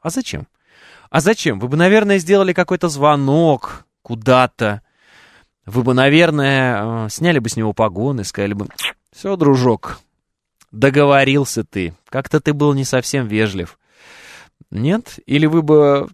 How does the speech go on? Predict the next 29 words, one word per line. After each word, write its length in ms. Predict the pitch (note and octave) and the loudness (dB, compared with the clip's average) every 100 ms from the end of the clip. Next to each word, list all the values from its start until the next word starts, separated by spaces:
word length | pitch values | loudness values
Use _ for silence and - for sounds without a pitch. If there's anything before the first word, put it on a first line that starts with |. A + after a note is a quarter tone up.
| - | -16
так 220 | - - | -18 -16
сказали 400 | - A2+ A2 A2+ | -8 -2 0 0
бы: 160 | G#2+ | 0
«Ну, 180 | C3 C4+ - | -2 -4 -4
подумаешь, 460 | D3 D3 G3 A#2+ B2 | -4 -2 0 -2 -4
может, 180 | B2 A#2 | -8 -8
у 20 | |
человека 340 | - A#2+ - | -2 -2 -2
плохой 460 | A2 A#2+ A#2 C3 A#2 | -6 -4 -2 -2 -4
день 320 | G#2+ C#3 C3+ | -2 -2 -2
или 140 | F2 | -4
скверный 380 | F2+ - G2 F#2+ | -8 -4 -4 -4
характер, 540 | F#2+ F#2+ A2+ C3 G#2 F#2 | -4 0 0 -2 -6 -6
но 80 | |
ведь 180 | G#2 A2+ | -6 -6
он 60 | B2+ | -8
хороший 320 | - D#3+ E3+ | -6 -6 -6
специалист, 640 | - D#3 - E3+ G3 G3+ _ | -10 -10 -4 -4 -4 -12 _
в 80 | - | -14
принципе, 800 | A2 G#2+ - - F#2 F#2 F2+ E2 | -8 -8 -8 -8 -4 -2 -2 -6
и 280 | - F#2 - | -10 -12 -10
ладно». 440 | - - - - _ _ - - | -8 -8 -10 -20 _ _ -20 -8
«Хладнокровие 580 | D3 D3+ F3+ B3 F3+ C#3 | -2 0 0 0 0 0
убивает 600 | C#3 D#3 F#3 F3 A#2 A2+ | -2 -2 2 4 2 0
любого 340 | C#3 D#3+ C3 | -2 2 0
хамоватого 640 | A2+ B2 C3 D#3+ D3 - G#2 | 0 -2 0 2 0 -2 -8
лейтенанта», 640 | A2+ - C#3+ D3+ F#2+ F#2+ | -6 -4 0 0 -2 -8
пишет 340 | - G#2+ A2 | -12 -8 -8
Георгий. 520 | G#2+ C3 A#2 F#2 D#2+ | -4 -2 0 -2 -10